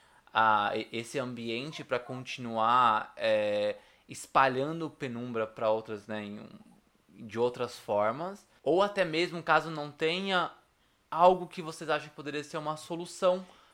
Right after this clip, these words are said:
né, pra pessoas que também querem trabalhar com arte erótica e ver nas redes sociais que hoje, é, pri-, principalmente o Instagram,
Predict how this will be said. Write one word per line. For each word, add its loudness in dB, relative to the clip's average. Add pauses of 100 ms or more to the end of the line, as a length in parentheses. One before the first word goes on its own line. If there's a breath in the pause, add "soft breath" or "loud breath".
(100)
né, -2 (260 soft breath)
pra 2
pessoas -2
que -16
também -6
querem -2
trabalhar 0 (580)
com -6
arte -6
erótica -2 (320 soft breath)
e -10
ver -4
nas -6
redes -6
sociais -2
que -8
hoje, -4
é, -6
pri-, -16 (240)
principalmente -10
o -12
Instagram, -4